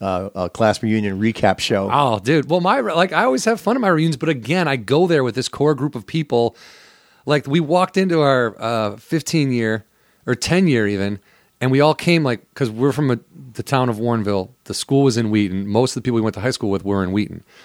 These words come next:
Speaker 2: So we all came kinda together in one Suburban.
Speaker 1: Right.
Speaker 2: <laughs> And when we came in, it was like, "Oh, Warrenville's <laughs> here."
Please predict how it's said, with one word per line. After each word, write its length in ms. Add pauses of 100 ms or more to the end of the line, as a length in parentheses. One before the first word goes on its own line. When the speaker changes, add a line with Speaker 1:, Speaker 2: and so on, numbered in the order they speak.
(120)
Speaker 2:
So 160
we 160
all 80
came 240
kinda 220
together 680 (340)
in 200
one 300
Suburban. 720 (200)
Speaker 1:
Right. 300
Speaker 2:
<laughs> 40 (240)
And 160
when 100
we 120
came 220
in, 180
it 40
was 160
like, 220
"Oh, 180
Warrenville's 560
<laughs> 120
here." 180